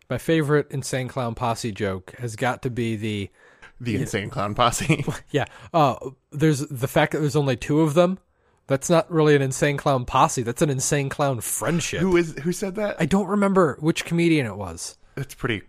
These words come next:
Speaker 2: that's pretty great.
Speaker 1: It's, it's pretty good, though. So if you know who that was, uh, let us know so we can give that person proper credit for borrowing their joke.
Speaker 2: I'll try to remember to look it up and put it in the show notes.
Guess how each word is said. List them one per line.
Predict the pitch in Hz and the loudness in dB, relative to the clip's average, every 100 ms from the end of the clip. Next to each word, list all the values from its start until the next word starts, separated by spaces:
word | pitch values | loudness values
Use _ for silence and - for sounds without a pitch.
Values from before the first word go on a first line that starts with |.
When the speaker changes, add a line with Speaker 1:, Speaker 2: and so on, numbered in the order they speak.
| - | -14
Speaker 2:
that's | 127 113 | -10 -10
pretty | - 101 | -10 -12
great. | - 165 | -4 -4
Speaker 1:
It's, | 156 | -2
it's | 180 - | -4 -2
pretty | - 190 | 2 2
good, | 180 151 | 4 2
though. | 131 | 2
So | 156 | 2
if | 143 | 2
you | 190 | 4
know | 190 | 4
who | 170 | 6
that | 175 143 | 4 6
was, | 147 143 117 - - | 6 4 2 -4 -6
uh, | 139 123 107 | -2 0 0
let | 127 151 | 0 2
us | 147 - | 2 0
know | 143 117 95 | 0 0 -2
so | - 135 | -2 -2
we | |
can | 127 | -2
give | 131 127 | -2 0
that | 127 | 0
person | 131 135 127 | 0 -2 -2
proper | 110 127 120 | -2 -2 -2
credit | 104 127 104 - | -4 -4 -4 -8
for | - 120 | -8 -6
borrowing | 101 123 117 113 | -2 0 0 0
their | 104 | -4
joke. | 98 98 - - | -2 -4 -6 -8
Speaker 2:
I'll | 110 | -4
try | - 110 | 2 2
to | 101 | 2
remember | 104 104 104 | 0 0 0
to | 101 | 0
look | 101 | -2
it | 107 | -2
up | 98 101 | -4 -6
and | 92 | -6
put | 98 | -6
it | 101 | -4
in | 95 | -6
the | 92 | -6
show | - 95 | -6 -6
notes. | 95 95 - | -4 -8 -10